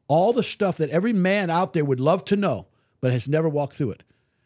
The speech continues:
And it's a program done online where you literally go through and you answer the questions. There's no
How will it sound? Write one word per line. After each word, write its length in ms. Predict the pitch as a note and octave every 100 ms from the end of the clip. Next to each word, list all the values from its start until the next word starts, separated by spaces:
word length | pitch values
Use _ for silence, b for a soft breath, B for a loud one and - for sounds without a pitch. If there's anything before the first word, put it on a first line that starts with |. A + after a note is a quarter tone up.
| _ -
And 100 | D3
it's 140 | C#3
a 40 | -
program 380 | F#3+ A#3 F#3 C#3
done 220 | D#3 C#3
online 520 | D3 A3 D3 B2 C#3+ b -
where 120 | C#3+
you 100 | F3
literally 400 | E3 A3 F#3+ D3+
go 200 | A#2+ F3
through 320 | - E3+ G3+
and 100 | D3+
you 140 | D#3+ F3+
answer 320 | F3 A3 G3+
the 80 | F#3+
questions. 420 | G#3 G#3+ - A#2
There's 200 | D4
no 60 | C3+